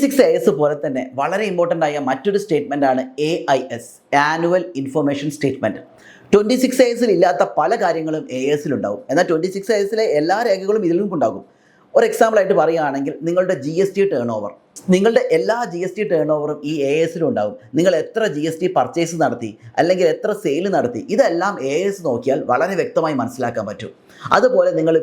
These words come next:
വിദേശത്തേക്ക് എത്ര ഫണ്ട് അയച്ചിട്ടുണ്ട്, അല്ലെങ്കിൽ നിങ്ങൾ ലാൻഡ് വാങ്ങുകയോ വിൽക്കുകയോ ചെയ്യുകയാണെങ്കിൽ അതും ഈ എ എസിൽ ഉണ്ടാകും. ഇതിനൊക്കെ പുറമെ നമ്മൾ ചിലപ്പം സ്കൂളിൽ പഠിക്കുന്ന സമയത്തൊക്കെ അല്ലെങ്കിൽ നമുക്കൊരു സേവിങ്സ് അക്കൗണ്ട് തുടങ്ങാറുണ്ട്.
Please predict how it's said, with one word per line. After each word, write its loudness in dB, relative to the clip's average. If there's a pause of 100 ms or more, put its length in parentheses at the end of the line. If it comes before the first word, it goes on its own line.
വിദേശത്തേക്ക് -2
എത്ര 0 (220)
ഫണ്ട് 0
അയച്ചിട്ടുണ്ട്, -4 (460)
അല്ലെങ്കിൽ 2
നിങ്ങൾ 2 (180)
ലാൻഡ് 0
വാങ്ങുകയോ -2 (320)
വിൽക്കുകയോ 0
ചെയ്യുകയാണെങ്കിൽ -2 (160)
അതും 0 (100)
ഈ 0 (100)
എ 4 (120)
എസിൽ -2
ഉണ്ടാകും. -8 (460)
ഇതിനൊക്കെ 2 (100)
പുറമെ 0 (520)
നമ്മൾ 2
ചിലപ്പം 0 (220)
സ്കൂളിൽ 2
പഠിക്കുന്ന -2
സമയത്തൊക്കെ 0 (100)
അല്ലെങ്കിൽ 0
നമുക്കൊരു 2
സേവിങ്സ് 0
അക്കൗണ്ട് 0
തുടങ്ങാറുണ്ട്. -2